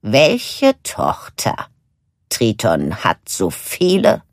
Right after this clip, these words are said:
"Die jüngste natürlich, meine Süßen.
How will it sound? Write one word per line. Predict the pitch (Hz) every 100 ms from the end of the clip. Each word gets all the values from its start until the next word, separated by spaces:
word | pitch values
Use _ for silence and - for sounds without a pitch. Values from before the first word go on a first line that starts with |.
| _ _ _ _ _ _ _ -
"Die | 160 202 208
jüngste | 151 175 349 349 - - 160 139
natürlich, | 135 131 - - 165 147 139 135 135 156
meine | 156 151 147 147
Süßen. | 139 110 147 143 127 - 139 101 67